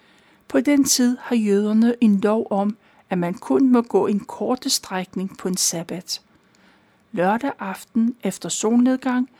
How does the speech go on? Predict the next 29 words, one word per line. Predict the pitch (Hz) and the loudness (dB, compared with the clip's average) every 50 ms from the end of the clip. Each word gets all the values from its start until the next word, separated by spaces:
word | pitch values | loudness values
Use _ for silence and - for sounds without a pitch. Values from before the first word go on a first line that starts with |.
| _ _ _ _ | _ _ _ _
så | - - 285 | -10 -10 -8
kan | - 247 262 247 | -4 0 2 2
man | 233 208 202 | 2 2 2
igen | 202 - - - 254 269 269 262 - _ _ _ | -2 -4 -2 0 2 2 2 2 0 _ _ _
gå | - - 233 220 | -2 0 0 0
så | 220 - 240 | 0 0 -2
langt | 220 208 185 185 - _ - | -2 -4 -4 -6 -8 _ -8
man | 226 214 202 | -6 -6 -6
vil, | 208 196 202 202 - _ _ _ _ _ _ _ _ _ _ _ _ _ _ _ _ _ - | -6 -6 -8 -8 -10 _ _ _ _ _ _ _ _ _ _ _ _ _ _ _ _ _ -4
og | - 208 | 0 2
man | 202 196 214 208 196 202 | 2 2 2 0 -2 -4
går | - - - 185 180 - - | -6 -4 -2 -2 -2 -2 -2
hen, | - 226 233 240 233 - _ _ _ | -2 0 0 0 -2 -4 _ _ _
til | - - 233 | -8 -4 -2
Simon | - - - 220 202 202 202 202 208 - _ - | -2 0 0 0 0 0 0 -2 -4 -6 _ -4
og | 220 214 | -2 -2
Andreas' | 202 - - - 175 180 175 175 - 202 202 - - | -2 -4 -6 -6 -6 -4 -4 -4 -4 -2 -2 -2 -2
hjem. | 151 156 165 190 - _ _ _ _ _ _ _ _ _ _ _ _ _ _ _ _ _ _ - - | -4 -4 -6 -6 -10 _ _ _ _ _ _ _ _ _ _ _ _ _ _ _ _ _ _ -4 -2
De | 277 262 | 0 0
ved, | 277 254 226 233 233 - _ _ _ _ _ _ _ _ | 2 2 0 0 -2 -4 _ _ _ _ _ _ _ _
at | - 240 214 - | -2 -2 -2 0
Jesus | 220 202 196 - 277 - - - - | -2 -4 -4 -4 -6 -8 -8 -6 -4
opholder | 220 208 185 - - - 214 202 202 | -4 -4 -6 -6 -8 -8 -8 -6 -6
sig | 202 - 214 202 | -6 -6 -8 -8
der. | - 175 165 180 - _ _ _ _ _ _ _ _ _ _ _ _ _ _ _ _ _ _ _ _ _ _ - - _ _ _ _ | -8 -8 -8 -8 -12 _ _ _ _ _ _ _ _ _ _ _ _ _ _ _ _ _ _ _ _ _ _ -20 -20 _ _ _ _
Store | - - - - - 247 262 269 269 285 285 | -10 -10 -6 -2 0 0 2 2 2 2 4
mængder | 277 254 220 196 196 196 202 - 208 214 214 - - | 4 4 4 4 2 -2 -2 -2 -4 -4 -4 -6 -6
af | 214 185 | -6 -4
syge | - - - - 220 214 226 240 247 254 262 269 | -2 -2 -2 0 2 2 4 4 6 4 4 2